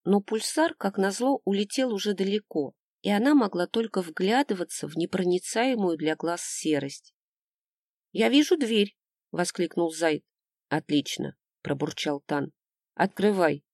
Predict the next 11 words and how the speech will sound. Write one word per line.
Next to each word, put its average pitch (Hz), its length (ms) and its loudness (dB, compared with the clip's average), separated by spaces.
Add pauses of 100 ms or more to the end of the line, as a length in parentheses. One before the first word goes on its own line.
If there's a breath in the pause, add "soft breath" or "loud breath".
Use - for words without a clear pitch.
а - 120 0
то 233 100 4
я 208 200 4
уже 208 220 2
устал 180 440 2
от 143 140 0
этой 143 200 -2
темноты». 143 680 -2 (640)
Впереди 214 540 0
послышались 196 760 -2
ругательства, 151 800 -4